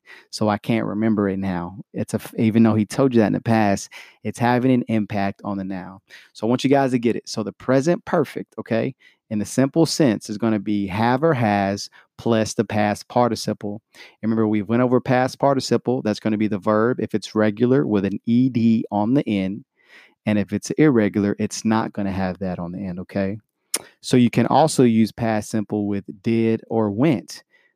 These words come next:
okay? So we'll go over that later, but I did just wanna let you know, remember, it's have or has plus the past participle. Have or has plus the past participle. So when you're like, "Okay, when do I use have or has?"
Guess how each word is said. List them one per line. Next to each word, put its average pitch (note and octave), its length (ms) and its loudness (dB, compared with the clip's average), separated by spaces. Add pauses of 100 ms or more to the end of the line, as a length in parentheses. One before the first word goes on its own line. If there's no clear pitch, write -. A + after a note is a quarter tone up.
(120)
okay? A2 320 0
So - 180 0
we'll G#2+ 120 2
go A#2 160 4
over A#2 180 4
that A2+ 280 0
later, A2 440 2
but G2+ 120 -2
I G2+ 60 0
did A2+ 160 2
just C3 120 -4
wanna B2+ 140 0
let B2+ 220 0
you D#3 60 0
know, G#2+ 340 0 (260)
remember, A2 380 -2
it's G2+ 180 -6
have A#2 380 -2
or D3+ 100 4
has G#2 540 -2 (460)
plus - 560 0 (200)
the A#2+ 120 -4
past A2 440 -2
participle. A2 760 -2 (260)
Have A#2 380 0
or C3+ 100 4
has G#2 580 -2
plus A2+ 400 -2
the - 120 -4
past G#2 420 -4
participle. A2 720 -2 (300)
So - 200 -2
when A#2+ 160 2
you're B2 120 2
like, G2+ 180 2
"Okay, A#2+ 320 0
when A#2+ 220 2
do B2+ 160 4
I A#2+ 80 0
use A2 340 2
have G#2 300 -4
or G2+ 80 -4
has?" G2 600 -6